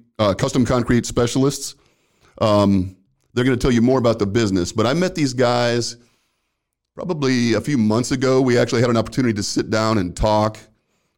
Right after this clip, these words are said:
uh, about an incident they had on one of their work sites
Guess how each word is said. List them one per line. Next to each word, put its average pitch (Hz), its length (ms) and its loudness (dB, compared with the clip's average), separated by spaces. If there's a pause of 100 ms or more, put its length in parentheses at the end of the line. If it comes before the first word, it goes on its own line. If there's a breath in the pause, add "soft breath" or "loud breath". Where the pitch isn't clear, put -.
uh, 92 260 2
about 107 220 2
an 104 120 2
incident 117 400 0
they 117 160 2
had 120 140 4
on 110 140 0
one 110 120 2
of 113 60 0
their 117 100 4
work 110 240 0
sites 107 500 -2